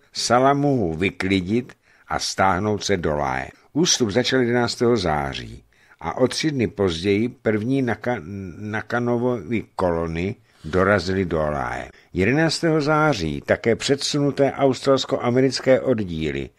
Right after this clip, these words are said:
překročili poslední vodní překážku před Salamovou a následujícího dne bylo v jejich rukou letiště i vesnice držená Japonci po osmnáct měsíců. Skončilo jedno vyčerpávající tažení, ale účelu bylo dosaženo.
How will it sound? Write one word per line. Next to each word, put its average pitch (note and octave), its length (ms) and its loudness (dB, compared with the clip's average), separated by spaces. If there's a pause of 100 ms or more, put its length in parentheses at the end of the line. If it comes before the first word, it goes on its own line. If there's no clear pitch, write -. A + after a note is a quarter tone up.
(400)
překročili C3 640 2
poslední C3+ 560 2
vodní A#2+ 360 2
překážku F2+ 880 -2 (400)
před - 260 0
Salamovou F#2 1080 0 (520)
a F#2 100 -2
následujícího C#3+ 1040 0
dne G#2+ 460 -2
bylo A2+ 280 2
v F#2 80 -2
jejich A#2 280 0
rukou A#2 360 2
letiště F2+ 500 0
i G2 140 -4
vesnice G#2+ 520 0
držená G#2+ 440 0
Japonci G2 500 -2
po F#2+ 160 -6
osmnáct F#2+ 600 0
měsíců. D2+ 680 -6 (220)
Skončilo D3+ 480 0
jedno A2+ 320 2
vyčerpávající G#2+ 840 2
tažení, D2 640 -4 (280)
ale F2 240 -2
účelu B2 480 0
bylo A#2+ 260 0
dosaženo. C2 640 -6